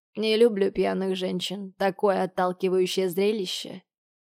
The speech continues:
Да, он уже говорил мне, что опьянение можно контролировать, но я же не умею.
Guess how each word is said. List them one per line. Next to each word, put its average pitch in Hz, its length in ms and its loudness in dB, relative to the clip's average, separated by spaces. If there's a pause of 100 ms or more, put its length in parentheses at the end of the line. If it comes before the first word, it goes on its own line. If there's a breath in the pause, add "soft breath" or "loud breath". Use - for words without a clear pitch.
Да, 254 380 2
он 220 160 2
уже 220 220 2
говорил 240 440 4
мне, 190 220 2
что 202 240 -2
опьянение 202 640 0
можно 196 360 0
контролировать, 196 840 0
но 240 120 0
я 240 300 4
же 190 160 0
не 208 160 2
умею. 226 680 0